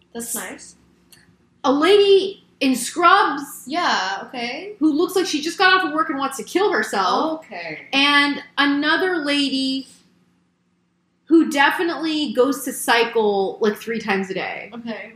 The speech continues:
Speaker 2: That's it.
Speaker 1: Yeah, okay, like, fake healthy.
Speaker 2: <laughs>
Speaker 1: Somebody that just has a little bit of money.
Speaker 2: Yeah, yeah.
Speaker 1: And somebody that's
Speaker 2: Actually healthy.
Speaker 1: actually healthy.
Speaker 2: Actually healthy.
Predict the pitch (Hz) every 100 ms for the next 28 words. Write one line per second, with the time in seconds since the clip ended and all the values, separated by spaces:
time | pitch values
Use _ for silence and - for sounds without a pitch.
0 | - - _ _ _ - 311 - 285 226
1 | 277 311 370 233 208 196 - 226 226 233
2 | 262 240 240 240 233 277 - 330 - -
3 | - - 403 415 415 427 392 262 269 262
4 | 240 247 233 226 202 202 220 233 226 226
5 | 214 214 226 202 185 185 - 196 170 180
6 | 240 247 247 247 247 - 254 269 247 247
7 | - - 226 220 - 214 233 277 269 196
8 | 202 202 233 240 - 202 190 175 180 180
9 | 180